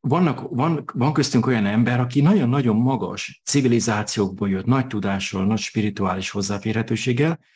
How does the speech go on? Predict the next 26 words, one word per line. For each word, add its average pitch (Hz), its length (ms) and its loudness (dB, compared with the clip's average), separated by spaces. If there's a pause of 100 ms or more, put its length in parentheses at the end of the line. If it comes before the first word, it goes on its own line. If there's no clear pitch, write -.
(260)
viszont 147 320 2
lejöttünk 131 480 0
ebbe 104 460 -4 (360)
a 104 180 -2
sűrű, 110 680 2
háromdimenziós 101 1500 0
bolygóra, 104 800 0 (600)
és 123 220 0
nem 190 180 4
azért 117 260 -2
jöttünk 98 260 -2
le, 113 320 0
mert 107 220 0
valami 101 400 2
büntetést 123 760 -2
kaptunk, 123 320 -2
hanem 123 160 4
mi 131 120 4
vállalkoztunk 98 840 -4
rá. 92 180 -8
Mi 123 220 4
önkéntesen 104 1000 0
feljelentkeztünk 98 760 -2
arra, 131 160 0
hogy 95 140 -2
lejövünk, 123 580 2